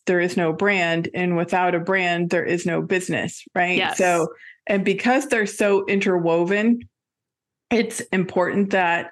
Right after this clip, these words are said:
Speaker 1: um, a strategist or C E O, right, whoever is launching a company is paying equal attention to both. But I would say some common business questions people ask us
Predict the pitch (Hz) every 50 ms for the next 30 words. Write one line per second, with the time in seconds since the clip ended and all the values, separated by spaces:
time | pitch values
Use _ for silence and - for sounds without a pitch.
0 | - 185 180 170 165 160 160 160 147 143 139 135 180 - - _ _ - - _
1 | _ - 185 170 - - 196 190 190 190 190 185 185 196 185 185 190 190 - -
2 | 180 165 156 160 156 156 160 - - - - - - - _ _ _ - - 277
3 | - _ _ _ _ _ _ _ 202 190 - - 240 220 - - 202 202 196 190
4 | 190 185 185 185 185 185 196 196 196 196 180 190 196 190 196 196 190 196 190 185
5 | 180 - 175 175 180 175 185 190 190 - 208 180 170 170 - - 196 190 190 190
6 | 185 175 156 - 165 175 - - 226 196 196 190 180 - - 175 185 180 - 185
7 | 175 160 151 - - 180 165 160 - 165 160 160 - 175 156 165 165 156 151 135
8 | - - - _ - - - - - - - - _ _ - 208 214 202 240 339
9 | 339 - - - 254 254 247 - 202 196 190 - - 226 220 220 220 214 190 160
10 | - 175 165 170 190 170 160 - - 233 185 185 - - 185 180 175 175 175 180
11 | - - - _ - - - - 190 185 185 170 170 170 165 160 165 165 190 196
12 | - - - - - - - 180 170 170 170 175 175 -